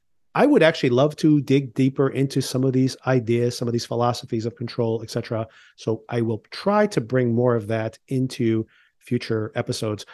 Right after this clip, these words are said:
but this has already been a marathon recording session <laughs> because I've been trying to cover so many episodes here. So I'll end it there, but then maybe delve into each one of these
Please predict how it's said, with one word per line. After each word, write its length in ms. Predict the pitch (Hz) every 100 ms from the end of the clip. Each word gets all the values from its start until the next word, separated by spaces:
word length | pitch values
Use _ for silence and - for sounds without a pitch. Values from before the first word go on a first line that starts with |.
| -
but 120 | - -
this 140 | 160
has 120 | 131
already 200 | 123 123
been 160 | 117 113
a 40 |
marathon 580 | 104 110 131 143 143 127
recording 340 | 123 127 113
session 300 | 110 113 -
<laughs> 20 | 101
because 380 | 113 - 127
I've 80 | 127
been 100 | 113
trying 220 | - 117
to 60 | 117
cover 300 | - 113 110
so 420 | - - 147 170
many 240 | 175 143 113
episodes 480 | 117 113 117 113
here. 240 | 120 110 - _ _ _ _
So 280 | - 113 - _ _
I'll 300 | - 117 107 _
end 200 | 143 160
it 100 | 160
there, 400 | - 110 107 117 _ _ _ _
but 180 | 117 113
then 240 | 135 117 117
maybe 340 | 151 131 123
delve 360 | 117 123 123 -
into 420 | 123 - 113 113 - _ _ _
each 260 | 190 196 -
one 180 | 135
of 80 | 127
these 180 | 120